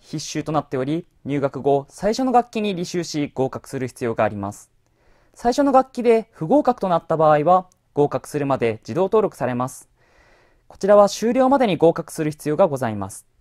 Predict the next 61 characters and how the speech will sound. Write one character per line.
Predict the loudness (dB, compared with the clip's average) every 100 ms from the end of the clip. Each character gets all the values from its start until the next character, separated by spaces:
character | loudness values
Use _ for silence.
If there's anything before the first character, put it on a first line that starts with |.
| _ _ _ _ _ _ _ _ _
研 | -6 -4
究 | -4 -4
倫 | -4
理 | 4
概 | 6 6
論 | 2
の | -4
成 | -4
績 | -6 -6 0
は、 | 2 2 _
合 | 0 0
格、 | -2 -4 -4 -6
不 | _ 0
合 | 0
格 | 2 -4
に | -4
か | -4 -2
か | 0
わ |
ら | 2
ず、 | 0 -2 -4 _
ジ | -14 -8
ー | -6
ピ | -4
ー | -4
エ |
ー |
に | -4 -8
反 | -6 -4
映 | -4
さ | -4
れ | -6
ま | -6
す | -6
の |
で | -6
ご | -4 -6
注 | -6
意 | -8
く | -8
だ | -10
さ | -6 -8
い。 | -10 _ _ _ _ _ _ _ _ _ _
次 | -4 -2
に、 | -2 -4 _
博 | -2 -2
士 | -2
後 | -2 -4
期 | 0
課 | 0
程 | 0
に | -4
つ | -4
い | -6
て |
ご | -6
説 | -8 -8 -8
明 | -8
し | -6
ま | -4 -4
す。 | -8